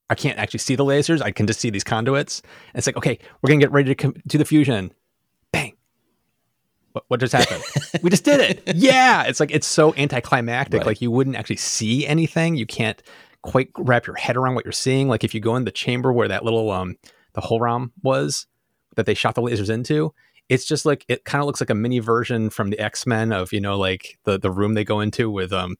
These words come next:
Speaker 1: the, the helmet
Speaker 2: Yeah.
Speaker 1: where Patrick Stewart's in there, and it's,
Speaker 2: Cer-,
Speaker 1: it looks like a mini
Speaker 2: Cerebus,
Speaker 1: version of the,
Speaker 2: yeah.
Speaker 1: it's like, yeah, it looks like a tiny little Cerebus. It's just like this little itty bitty, like, s-, like, circle room. And I found a picture of, like,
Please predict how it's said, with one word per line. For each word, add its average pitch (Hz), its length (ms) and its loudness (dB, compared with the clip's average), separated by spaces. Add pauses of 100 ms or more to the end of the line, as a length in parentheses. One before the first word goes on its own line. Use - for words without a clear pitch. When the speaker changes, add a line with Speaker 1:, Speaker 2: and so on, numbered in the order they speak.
Speaker 1:
the, 107 80 0 (480)
the 87 200 -2 (160)
helmet 101 320 2
Speaker 2:
Yeah. 78 100 -2
Speaker 1:
where 87 200 -2 (140)
Patrick - 240 -4
Stewart's 101 320 -2
in 104 80 -2
there, 101 180 0
and 92 100 -4
it's, - 180 -10 (100)
Speaker 2:
Cer-, - 200 0 (100)
Speaker 1:
it 160 120 4
looks 160 140 6
like 160 100 4
a 131 40 6
mini 139 240 6
Speaker 2:
Cerebus, 123 60 0
Speaker 1:
version 135 240 2
of 104 60 -2
the, 104 60 2
Speaker 2:
yeah. 90 180 2
Speaker 1:
it's - 120 -16
like, - 80 -18 (360)
yeah, 196 120 6
it 135 160 -2
looks 185 160 2
like 160 100 2
a 139 40 6
tiny 175 320 -2
little 170 160 2
Cerebus. 151 460 0
It's - 100 -8
just 127 100 -2
like 131 100 2
this 127 160 0
little 139 180 2
itty 143 200 0
bitty, 139 160 0
like, 131 220 2
s-, - 140 -10 (120)
like, 123 180 2
circle 156 300 0
room. 95 300 -4
And 104 100 -6
I 95 80 -6
found 139 180 -2
a 120 40 -2
picture 143 340 0
of, 104 100 0
like, 101 260 -4